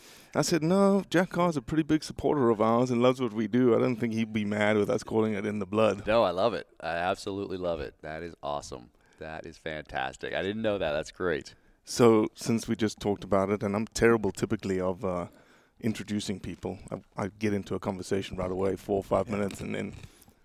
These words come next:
Speaker 1: but obviously, Jack Carr, welcome to the Blood Origins podcast.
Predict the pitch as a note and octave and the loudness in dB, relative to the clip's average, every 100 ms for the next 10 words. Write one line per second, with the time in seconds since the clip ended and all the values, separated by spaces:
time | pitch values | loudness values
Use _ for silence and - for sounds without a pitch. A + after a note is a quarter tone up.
0 | - G2+ G#2 G2+ - G#2+ B2+ - - G2+ | -4 2 2 0 -2 -2 -2 -4 -2 -2
1 | - G#2 A#2 B2 - G#2 G#2+ G2+ G#2+ F#2+ | 0 0 -2 -4 -2 -2 -2 -6 -4 -2
2 | G2+ G2+ G2 G#2 F#2+ G#2+ G2 A#2+ D3+ - | -2 -2 -4 -6 -6 -6 -6 -10 -10 -14